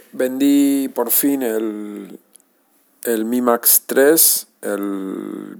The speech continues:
jueves de la semana pasada. Lo pude vender. Eh, haciendo caso a, a un amigo,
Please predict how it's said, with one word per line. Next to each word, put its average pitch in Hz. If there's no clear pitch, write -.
jueves 127
de 120
la 107
semana 113
pasada. 131
Lo 101
pude 113
vender. 104
Eh, 113
haciendo 123
caso 123
a, 113
a -
un 120
amigo, 131